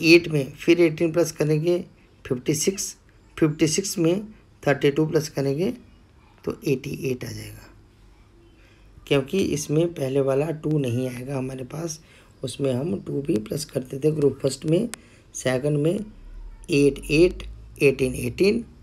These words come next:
और थर्टी टू प्लस करते जाएंगे तो नीचे वाले के एटॉमिक नंबर आते जाएंगे। हाँ, दो बातें और भी याद रखनी है आपने ठीक ठाक,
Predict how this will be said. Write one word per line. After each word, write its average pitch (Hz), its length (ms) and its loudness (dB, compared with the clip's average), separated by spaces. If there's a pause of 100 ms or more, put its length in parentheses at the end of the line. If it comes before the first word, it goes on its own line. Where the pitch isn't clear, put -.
और 123 180 -8
थर्टी 127 340 -8
टू 135 140 -2
प्लस 151 220 -6
करते 147 300 -2
जाएंगे 147 340 0 (540)
तो 135 60 -6
नीचे 127 300 -2
वाले 127 240 0
के 131 120 -2
एटॉमिक 127 440 -6
नंबर 156 300 -8 (600)
आते 123 260 -12
जाएंगे। 113 400 -18 (800)
हाँ, 160 320 4
दो 156 180 6
बातें 143 360 4
और 156 180 8
भी 175 160 2
याद 143 160 2
रखनी 143 280 -2
है 139 80 0
आपने 139 240 -6
ठीक 127 240 -8
ठाक, 160 300 -6